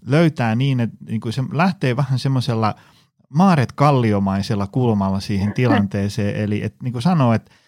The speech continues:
et niinku, et, et, et tää hyvinvointi, tää on jo oikeasti joskus tosi vaikeeta.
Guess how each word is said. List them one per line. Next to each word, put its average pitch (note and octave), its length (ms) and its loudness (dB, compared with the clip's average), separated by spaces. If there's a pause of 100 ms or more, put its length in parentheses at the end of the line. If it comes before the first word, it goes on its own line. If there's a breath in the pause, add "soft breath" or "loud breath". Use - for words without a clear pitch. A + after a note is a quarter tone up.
(260 soft breath)
et A2+ 140 -8
niinku, A#2+ 440 -2 (280)
et, A#2+ 100 -6 (100)
et, B2 160 -8 (200)
et - 160 -10
tää G3+ 240 0 (200)
hyvinvointi, D3+ 420 0
tää A3+ 120 -2
on E3+ 100 2
jo E3+ 80 2
oikeasti G3 360 -2
joskus F3 320 -4
tosi F#3 280 -2
vaikeeta. G2 580 -2